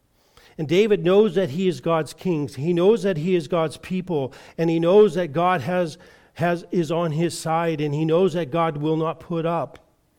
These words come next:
with these schemes. The nature of God's character is David's hope. In other words, he says, "This is my hope, is because of who God is.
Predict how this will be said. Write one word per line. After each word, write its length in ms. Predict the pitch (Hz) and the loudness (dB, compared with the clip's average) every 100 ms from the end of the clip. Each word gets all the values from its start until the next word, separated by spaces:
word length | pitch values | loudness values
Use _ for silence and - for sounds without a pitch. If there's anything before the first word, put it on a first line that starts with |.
| _ _ _ _ _ _ | _ _ _ _ _ _
with 180 | 147 135 | -8 -6
these 220 | 147 135 | -6 -6
schemes. 1000 | - 165 147 131 110 110 - - - - _ _ _ _ _ _ _ _ _ _ _ _ _ _ _ _ _ _ | -6 -4 -2 -2 -6 -14 -20 -20 -20 -20 _ _ _ _ _ _ _ _ _ _ _ _ _ _ _ _ _ _
The 80 | 143 | -6
nature 460 | 156 196 - 185 | -2 -4 -4 -2
of 140 | 160 127 | -2 0
God's 680 | 156 175 165 139 131 - | 0 0 -2 -4 -10 -16
character 840 | - - - 196 208 165 - 151 | -20 -14 -6 0 0 -2 -6 -6
is 160 | 139 120 | -6 -6
David's 420 | 143 165 147 131 | -6 -4 -6 -10
hope. 300 | - 185 151 | -6 -6 -4
In 100 | 151 | -2
other 160 | 175 180 | 0 0
words, 240 | 170 165 | 0 -4
he 100 | 180 | -6
says, 360 | 170 202 170 - - - _ _ _ _ _ | -4 -2 -2 -2 -16 -20 _ _ _ _ _
"This 340 | 147 208 185 | 2 2 2
is 120 | 208 | -4
my 200 | 165 180 | -2 -2
hope, 560 | 160 - 180 190 147 - _ _ _ _ _ _ _ _ _ | -2 -4 0 0 -2 -8 _ _ _ _ _ _ _ _ _
is 260 | 190 160 | -4 -4
because 420 | - 220 - 175 156 | -4 -6 -2 -2 -2
of 120 | 147 | -4
who 400 | - - 190 190 | -8 -4 -2 -2
God 260 | 160 151 143 | -2 -2 -2
is. 600 | 147 143 120 113 123 | -2 -2 -4 -10 -18